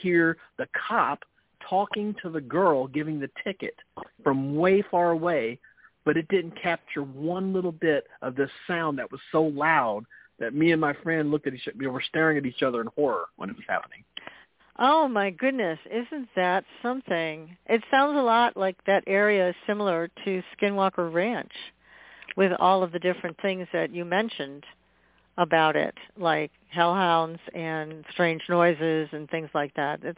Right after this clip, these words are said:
Speaker 2: certainly sounds like Skinwalker.
Speaker 1: I, I,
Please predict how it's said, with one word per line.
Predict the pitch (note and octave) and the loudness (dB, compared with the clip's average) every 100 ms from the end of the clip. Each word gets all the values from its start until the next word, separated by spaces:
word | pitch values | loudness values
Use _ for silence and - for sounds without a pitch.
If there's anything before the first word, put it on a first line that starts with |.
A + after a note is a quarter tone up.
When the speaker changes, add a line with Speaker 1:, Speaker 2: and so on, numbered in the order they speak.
| - | -2
Speaker 2:
certainly | G3 - E3 | -2 0 -2
sounds | - E3+ | 0 2
like | D#3+ E3 - | 0 -4 -2
Skinwalker. | G3 A#3 E3 C3 - - _ _ _ _ _ _ _ _ _ _ _ _ _ _ - - - - - _ - A#2 F3 | -2 0 0 -2 -6 -10 _ _ _ _ _ _ _ _ _ _ _ _ _ _ -18 -18 -20 -20 -20 _ -14 -2 2
Speaker 1:
I, | F#3 E3 | 2 4
I, | D#3+ | 2